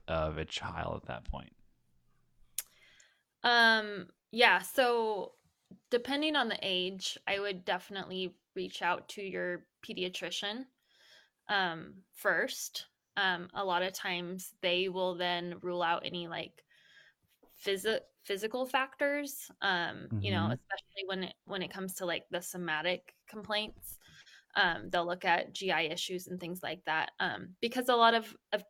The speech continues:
Speaker 2: children don't know how to explain anxiety or depression,
Speaker 1: Yeah.
Speaker 2: um, or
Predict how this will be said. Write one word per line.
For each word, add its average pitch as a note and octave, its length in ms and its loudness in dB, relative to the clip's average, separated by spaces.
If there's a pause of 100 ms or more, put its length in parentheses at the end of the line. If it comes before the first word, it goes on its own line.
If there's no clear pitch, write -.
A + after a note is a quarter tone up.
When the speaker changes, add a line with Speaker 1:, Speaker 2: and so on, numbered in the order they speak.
Speaker 2:
children C4+ 380 6
don't G#3 160 4
know G3 120 2
how F#3+ 200 -2
to F#3 180 -6
explain E3+ 460 -4
anxiety - 560 -4
or - 120 -2
depression, - 640 -8 (540)
Speaker 1:
Yeah. F3+ 180 6
Speaker 2:
um, - 240 -6
or F#3 180 4